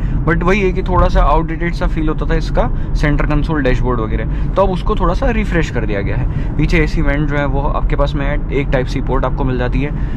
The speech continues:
अंदर जो है lights हैं वो बढ़िया है, ambient light गाड़ी में नहीं मिलती है। ए, जो अपनी headlamp हैं उनके भी throws काफ़ी बढ़िया है रात में चलाने में, even though वो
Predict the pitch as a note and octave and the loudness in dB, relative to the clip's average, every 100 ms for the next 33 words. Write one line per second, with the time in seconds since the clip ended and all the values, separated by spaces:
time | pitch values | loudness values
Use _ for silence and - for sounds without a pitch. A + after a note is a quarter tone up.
0 | - - C#3 D#3+ E3+ - C#3+ D#3 D3 C3 | -2 0 2 2 2 0 -2 0 0 0
1 | - C3 D3+ - D#3 D3+ C#3 B2+ B2+ D3 | -2 0 0 2 2 2 2 2 2 2
2 | D3+ B2 C3 C#3 C#3 C#3+ C3 B2 B2 C3 | 2 2 2 0 2 2 2 2 0 0
3 | A2+ C3+ C#3+ C#3+ D3 C#3 - - - C#3 | 0 0 0 0 0 0 2 4 4 4
4 | C#3 C#3 C3+ C3 B2 C3 C#3 C3 A#2+ C#3 | 2 2 2 2 2 0 0 0 2 2
5 | D#3 D3+ D3 E3 C#3 C#3+ D3 C#3 C3+ C3+ | 0 0 0 2 2 2 4 4 4 2
6 | - C3+ C#3+ B2+ C3+ C#3+ A#2 C3 C3 B2 | -2 -2 0 2 2 2 0 0 0 0
7 | C3+ C#3 C#3 C#3 C#3 C#3 C#3+ C#3 - | 0 0 2 4 6 6 6 4 4